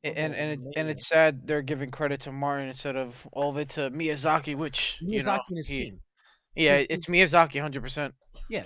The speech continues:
Speaker 2: Well, you know why? It's because Martin brings in the bucks.
Speaker 3: Exactly.
Speaker 1: Oh, of course.
Speaker 2: Unfortunately.
Speaker 1: Yeah, but
Speaker 2: Unfortunately.
Speaker 3: Some
Speaker 1: it, it, it, it,
Speaker 3: Go
Speaker 1: you
Speaker 3: ahead.
Speaker 1: know what it is, though? He's the one, he has the, uh, the history and, and,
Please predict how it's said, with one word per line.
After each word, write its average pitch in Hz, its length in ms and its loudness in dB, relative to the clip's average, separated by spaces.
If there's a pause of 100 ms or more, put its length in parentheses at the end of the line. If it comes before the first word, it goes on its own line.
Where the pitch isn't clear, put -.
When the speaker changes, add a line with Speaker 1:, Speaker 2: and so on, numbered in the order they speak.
Speaker 2:
Well, 165 180 -6
you 170 140 -4
know 165 140 -2
why? 160 480 -4 (280)
It's 135 240 -12
because 131 460 -14
Martin 135 540 -6
brings 131 240 -16
in 127 160 -14
the 131 80 -16
bucks. - 640 -8
Speaker 3:
Exactly. 101 400 -16 (140)
Speaker 1:
Oh, 131 80 -14
of 131 80 -4 (280)
course. 226 260 8
Speaker 2:
Unfortunately. 117 320 -14 (240)
Speaker 1:
Yeah, 170 200 6
but 143 320 0
Speaker 2:
Unfortunately. 101 760 -14 (240)
Speaker 3:
Some 190 160 -8
Speaker 1:
it, - 100 -2
it, 185 180 2
it, - 80 -
it, 185 60 -2 (720)
Speaker 3:
Go 196 60 0 (100)
Speaker 1:
you 196 60 -2
Speaker 3:
ahead. 208 120 2
Speaker 1:
know 220 80 4
what 185 140 4
it 185 80 0
is, 190 120 0
though? 196 160 4
He's 180 240 -4
the 185 80 0
one, 185 200 0
he 175 200 -4
has 180 320 4
the, 151 280 -2
uh, 139 240 0 (720)
the 170 120 -2
history 156 520 0
and, 135 200 -4
and, 135 340 -6